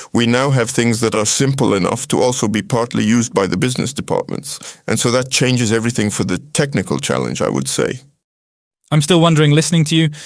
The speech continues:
Speaker 2: why do we need to create a Chief Data Officer role to implement new technologies when we've been building data lakes with I T departments for over a decade, maybe more?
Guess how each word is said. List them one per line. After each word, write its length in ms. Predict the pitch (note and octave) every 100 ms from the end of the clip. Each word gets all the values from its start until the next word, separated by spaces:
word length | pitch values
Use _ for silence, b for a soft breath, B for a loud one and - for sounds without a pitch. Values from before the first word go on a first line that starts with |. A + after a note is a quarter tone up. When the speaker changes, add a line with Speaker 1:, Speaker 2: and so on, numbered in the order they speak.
| B B -
Speaker 2:
why 220 | C#3+ D#3+
do 100 | E3+
we 80 | E3
need 160 | D#3+
to 60 | D3
create 360 | - D3+ D3 -
a 40 |
Chief 260 | - D3 D3
Data 280 | D3+ E3
Officer 300 | C#3 D3 C#3+
role 240 | C3 C#3 D3
to 160 | D3
implement 380 | C#3 C#3 C#3+ C#3
new 120 | C#3
technologies 680 | C#3 C#3 C#3+ D3 D3 D#3+ D3+ B B B B
when 160 | D3+ D3+
we've 100 | D3
been 160 | D#3
building 320 | D3+ D#3 D3 D3
data 240 | D#3 D#3
lakes 260 | D3 D3 -
with 160 | C3+
I 120 | D3
T 120 | D3 E3
departments 520 | C#3+ D3+ D3 D3+ D3
for 100 | D3
over 180 | C#3+ C#3
a 60 |
decade, 480 | C#3 D#3 D#3+ E3 D#3 B B B _
maybe 240 | C#3 C#3+ D3
more? 300 | C#3+ A#2